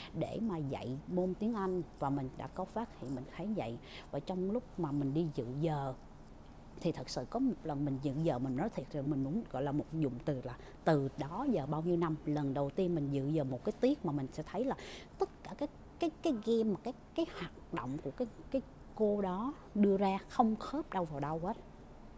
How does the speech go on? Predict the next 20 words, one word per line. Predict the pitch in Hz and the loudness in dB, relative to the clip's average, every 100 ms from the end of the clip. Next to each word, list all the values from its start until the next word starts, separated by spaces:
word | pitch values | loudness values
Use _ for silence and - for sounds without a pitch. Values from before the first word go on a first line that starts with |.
| - | 0
Mà | 147 156 151 143 - - | 4 4 2 -2 -8 2
kết | 302 - | 2 2
thúc | - - | -6 -4
một | 175 208 | -2 0
cái, | 220 - - | -4 -6 -6
cái | 285 220 | 0 2
bài | 143 - | 0 -2
học | 139 - - - - - | -8 -8 -16 -16 -6 -2
trong | 226 226 196 | 2 4 4
vòng | 156 139 143 - - | 2 2 0 -6 -4
chỉ | - - - | -4 -2 2
có | |
một | 269 233 - | 4 4 2
vài | 170 151 135 | -4 -4 2
phút, | 277 285 - - - - | 2 2 -2 -12 -12 -6
có | - | 0
nghĩa | 254 185 | 2 2
là | 185 - - | 0 -2 -2
hơn | 220 202 | 0 -2
khoảng | - | -2